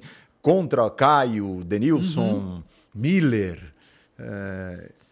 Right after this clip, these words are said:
Speaker 1: Belletti, que sempre
Speaker 2: Aham.
Speaker 1: voou fisicamente. Tem até, é, discurso motivacional. O Osmar Garrafa, repórter de muitos anos de Rádio Globo, tal, na Gazeta, agora comentarista e tal,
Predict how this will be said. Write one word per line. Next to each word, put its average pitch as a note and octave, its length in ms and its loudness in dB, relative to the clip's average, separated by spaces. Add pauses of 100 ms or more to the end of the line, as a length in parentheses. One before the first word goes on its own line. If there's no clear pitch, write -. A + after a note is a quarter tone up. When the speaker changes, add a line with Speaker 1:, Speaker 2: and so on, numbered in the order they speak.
(720)
Speaker 1:
Belletti, B2 920 0
que F#2+ 80 -12
sempre C#3+ 260 -2
Speaker 2:
Aham. - 80 0
Speaker 1:
voou G#2+ 500 -2
fisicamente. G2+ 760 -6 (100)
Tem C3 140 -20
até, C3+ 440 -8 (200)
é, G#2+ 100 -12
discurso A2+ 460 -6
motivacional. A2+ 920 -8 (140)
O C3+ 100 -4
Osmar C#3+ 280 0
Garrafa, A#2 720 -2 (1080)
repórter G2+ 440 -4
de E2 180 -12
muitos E2+ 400 -10
anos F#2 260 -8
de D#2 140 -16
Rádio D#2+ 220 -10
Globo, G#2+ 360 2
tal, F#2 200 -8
na F2 60 -10
Gazeta, F2 420 -6
agora F2+ 180 -6
comentarista F2+ 540 -10
e F2+ 40 -10
tal, A2+ 100 -8